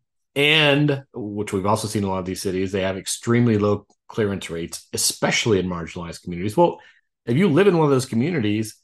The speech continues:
you have police department, you know, that is probably beaten or wrongly arrested or harassed,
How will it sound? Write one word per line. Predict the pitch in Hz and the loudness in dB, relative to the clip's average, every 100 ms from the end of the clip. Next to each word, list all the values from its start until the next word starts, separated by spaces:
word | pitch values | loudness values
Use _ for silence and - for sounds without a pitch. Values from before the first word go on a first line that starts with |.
| _ _ _ | _ _ _
you | 117 | -2
have | 117 113 | -2 0
police | 165 - | -6 -4
department, | 139 123 117 113 110 _ _ | -4 -2 0 -4 -8 _ _
you | 123 | -10
know, | 101 101 107 _ _ _ - | -8 -8 -12 _ _ _ -14
that | 107 101 | -10 -10
is | - | -10
probably | - 127 143 151 127 117 117 - _ _ - 98 | -2 2 4 4 4 2 2 -4 _ _ -18 -6
beaten | 120 123 135 131 127 | -2 -2 0 -2 -2
or | 104 104 101 | -4 -6 -2
wrongly | 107 113 123 120 | 0 0 0 -2
arrested | 107 113 - 113 101 | -2 -4 -6 -8 -6
or | |
harassed, | 95 101 107 107 107 - - | -4 -2 0 0 -2 -10 -16